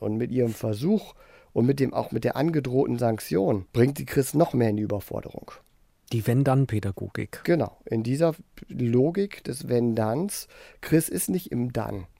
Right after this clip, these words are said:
Speaker 1: Chris ist im Hier und Jetzt. Das heißt, was in zwei Stunden mit seiner Spielzeit ist, interessiert ihn nicht. Er ist im Hier und Jetzt gefangen, will da nur noch raus.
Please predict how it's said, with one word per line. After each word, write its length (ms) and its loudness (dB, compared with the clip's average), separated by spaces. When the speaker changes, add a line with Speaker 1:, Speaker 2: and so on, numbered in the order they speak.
Speaker 1:
Chris 280 -2
ist 200 -6
im 100 -2
Hier 380 0
und 160 -4
Jetzt. 480 -10
Das 200 -4
heißt, 240 0
was 280 2
in 140 -6
zwei 320 0
Stunden 340 -2
mit 100 -4
seiner 240 0
Spielzeit 480 -4
ist, 160 -10
interessiert 500 -6
ihn 140 -2
nicht. 300 -10
Er 180 2
ist 160 -4
im 100 -4
Hier 280 -2
und 120 -4
Jetzt 220 -2
gefangen, 540 -4
will 160 0
da 140 -2
nur 260 0
noch 240 -4
raus. 320 -2